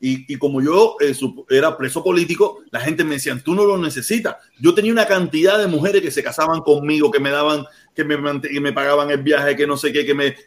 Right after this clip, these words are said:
que me mantenían por seis meses, que no sé qué cosa, que tenían el marido aquí, que el marido se había ido en balsa, la familia. Yo decía, "No, no, no, no, yo no quiero candela, yo no quiero lío, yo quiero, no quiero lío". Papá, me dieron una clase patada por el culo en esa gente. El primerito, yo me recuerdo, el primerito,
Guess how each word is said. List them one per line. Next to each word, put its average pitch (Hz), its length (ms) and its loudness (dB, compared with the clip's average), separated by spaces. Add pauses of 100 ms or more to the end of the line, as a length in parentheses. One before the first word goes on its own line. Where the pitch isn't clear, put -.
que 151 100 -4
me 147 120 -2
mantenían 147 520 -2
por 147 160 2
seis 151 200 0
meses, 147 400 -2
que 143 100 0
no 143 80 -2
sé 147 120 -6
qué 143 120 2
cosa, 151 280 0
que 139 100 -2
tenían 147 260 -4
el 170 80 -2
marido 156 360 4
aquí, 175 160 0
que 180 60 4
el - 80 0
marido 160 180 0
se - 60 -4
había 160 200 0
ido 160 160 0
en 143 80 -6
balsa, 170 340 0
la 147 120 2
familia. 156 440 0 (220)
Yo 139 100 -2
decía, 120 320 -6
"No, 127 220 -8 (160)
no, 127 240 -6
no, 131 160 -8
no, 139 120 -6
yo 127 80 -10
no 131 100 -8
quiero 143 200 0
candela, 127 380 0
yo 127 60 -6
no 139 100 -10
quiero 139 200 0
lío, 139 300 0 (300)
yo 139 180 6
quiero, 151 280 4
no 147 100 -4
quiero 147 200 2
lío". 139 220 2 (680)
Papá, 139 220 0
me 120 80 -2
dieron 151 240 0
una 151 160 -2
clase 147 240 -4
patada 135 240 -2
por 131 120 0
el 117 100 -8
culo 147 220 2
en 135 60 0
esa 127 140 -4
gente. 135 240 -6 (840)
El 170 240 4
primerito, 175 680 4
yo 165 80 4
me 190 80 4
recuerdo, 160 460 4
el 165 180 4
primerito, 175 640 2